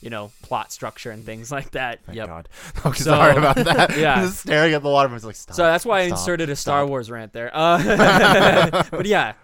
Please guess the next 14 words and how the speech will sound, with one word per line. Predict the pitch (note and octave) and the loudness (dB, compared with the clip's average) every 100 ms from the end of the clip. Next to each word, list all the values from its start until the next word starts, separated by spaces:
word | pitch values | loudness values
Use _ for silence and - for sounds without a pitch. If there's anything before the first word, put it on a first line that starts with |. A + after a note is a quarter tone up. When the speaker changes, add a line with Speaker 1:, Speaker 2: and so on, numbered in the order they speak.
| _ | _
Speaker 1:
I, | D3+ E3 | -4 -4
I | D#3+ | -6
get | D3+ D#3 - | -6 -8 -8
that | B2+ | -10
feeling. | - A#2 G2+ - | -12 -18 -20 -14
I | B2 | -12
Speaker 3:
Yeah. | A2 | -10
Speaker 1:
get | G#2+ | -12
it. | G2+ - - _ _ _ | -16 -20 -20 _ _ _
Speaker 2:
Oh, | C#3+ C#3 | 0 2
also | C3 C#3 D#3+ | 2 0 -2
Oliver's | C#3 C#3+ C3 A#2 | -2 -2 -4 -6
mayor | A#2 G#2+ | -8 -8
now. | G2 F2+ | -8 -12